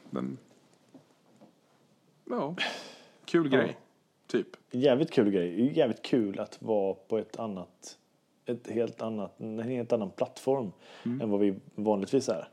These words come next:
Speaker 2: på
Speaker 1: Mm.
Speaker 2: Instagram. Så är det väldigt kul att bara,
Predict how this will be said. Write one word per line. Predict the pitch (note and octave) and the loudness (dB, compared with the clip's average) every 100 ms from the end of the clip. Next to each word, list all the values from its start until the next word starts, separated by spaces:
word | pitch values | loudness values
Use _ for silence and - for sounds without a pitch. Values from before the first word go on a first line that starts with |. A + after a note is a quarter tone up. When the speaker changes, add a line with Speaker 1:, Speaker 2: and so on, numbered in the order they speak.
| _ _ | _ _
Speaker 2:
på | G#2+ | -2
Speaker 1:
Mm. | G#2+ | -2
Speaker 2:
Instagram. | A2+ G#2+ B2 A#2 - - - - - - - - - _ _ | 0 -2 -2 -4 -16 -18 -14 -12 -12 -12 -16 -20 -20 _ _
Så | - - | -8 -4
är | |
det | G#2+ | -2
väldigt | G#2 F#2 E2+ - - | 0 -2 -2 -6 -6
kul | - G#2+ E2+ E2+ | 0 2 2 -2
att | D#2+ E2 - | -2 -6 -4
bara, | F#2+ F2+ F2+ E2 E2+ | -2 0 0 -2 -2